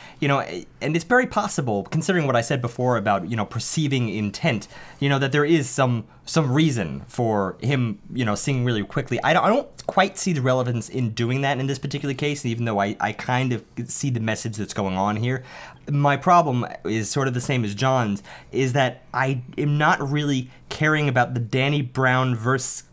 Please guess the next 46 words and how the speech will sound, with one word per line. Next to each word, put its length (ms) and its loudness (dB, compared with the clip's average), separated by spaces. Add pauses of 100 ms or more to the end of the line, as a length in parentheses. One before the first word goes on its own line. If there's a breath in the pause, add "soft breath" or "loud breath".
Kelela 720 0
story. 640 -2 (400 loud breath)
Like, 380 0 (200)
that 280 6
all 300 4
is 320 2
very 260 2
tangential 720 -2
to 480 -2 (200)
the 220 -6
Gorillaz. 560 -2 (320 soft breath)
And 180 0
that, 240 2
I 120 2
think, 200 0
is, 140 -2
is 220 -2
really 180 -2
more 240 -2
what 80 -4
my 140 0
problem 480 -4
is. 200 -8
So 100 -4
you 100 -2
don't 160 -4
see 160 -2
it 60 -4
musically, 520 -2
you 140 -2
don't 200 -4
see 220 -2
it 80 -4
lyrically, 540 -2
you 160 0
don't 200 -2
see 300 0
it. 100 -6 (300 loud breath)
It 160 0
just 180 -4
feels 220 0
like 220 0
a, 60 0
a, 220 -2 (120)
a 40 -2
weird, 460 0